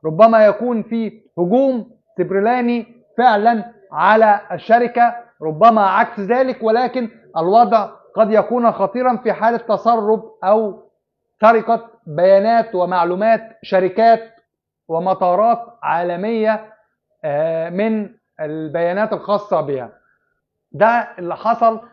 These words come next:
عالميًا صباح اليوم، الشركة تعرضت لعطل، العطل ده أدى إلى شلل عالمي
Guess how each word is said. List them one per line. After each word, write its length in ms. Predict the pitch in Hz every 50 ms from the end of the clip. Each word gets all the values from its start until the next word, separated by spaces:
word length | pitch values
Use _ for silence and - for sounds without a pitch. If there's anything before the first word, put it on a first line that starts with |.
| _ _ _
عالميًا 680 | 135 139 151 165 175 175 175 196 220 240 240 254 269 277 - - _ _ _ _
صباح 300 | 147 143 165 185 180 175
اليوم، 400 | 180 175 180 196 226 262 294 285 - -
الشركة 540 | 180 - - 226 214 214 208 208 220 208 196 - - _ _ _
تعرضت 480 | 151 147 151 156 185 214 214 208 208 -
لعطل، 320 | 170 170 214 277 - - - _ _ _ _ _ _ -
العطل 440 | 151 147 151 196 226 - - 202 185
ده 280 | 185 214 233 226 233 - - _ 180
أدى 320 | 202 196 180 175 220 214
إلى 320 | 208 208 185 175 175 165
شلل 280 | 160 196 202 208 202 180
عالمي 680 | 156 156 156 165 190 214 220 233 226 220 - _ _